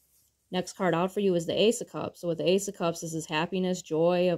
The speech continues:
the same thing, like abundance and, you know, all good things overflowing for you. And, you know, the, I haven't seen the cards come out like this, you know, with all these good cards. The next card out for you is the Eight of Coins.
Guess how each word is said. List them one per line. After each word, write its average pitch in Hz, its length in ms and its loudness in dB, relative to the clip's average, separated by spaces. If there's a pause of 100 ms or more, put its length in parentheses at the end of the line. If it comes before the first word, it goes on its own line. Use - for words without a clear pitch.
(160)
the 165 60 -12
same 165 280 -2
thing, 185 140 0
like 165 140 -2
abundance 170 720 -2
and, 156 560 -2
you 165 80 -2
know, 151 140 0
all 170 200 2
good 165 320 0
things 180 280 -2
overflowing 160 640 -2
for 185 320 0
you. 156 240 0
And, 151 160 -6 (480)
you 170 80 -6
know, 175 60 -2
the, 175 200 0 (100)
I 196 60 2
haven't 269 220 4
seen 254 180 -2
the 226 60 -2
cards 220 260 -2
come 202 140 -8
out 190 160 -4
like 165 160 -4
this, 160 400 -8
you 175 80 -4
know, 160 80 -2
with 156 160 -2
all 175 160 2
these 175 180 0
good 170 200 -6
cards. 190 360 -2
The 170 80 -4
next 175 200 -4
card 180 180 -2
out 170 160 -2
for 180 60 -4
you 180 100 2
is 165 100 -2
the 160 120 0
Eight 165 140 2
of 156 60 -6
Coins. 190 480 -4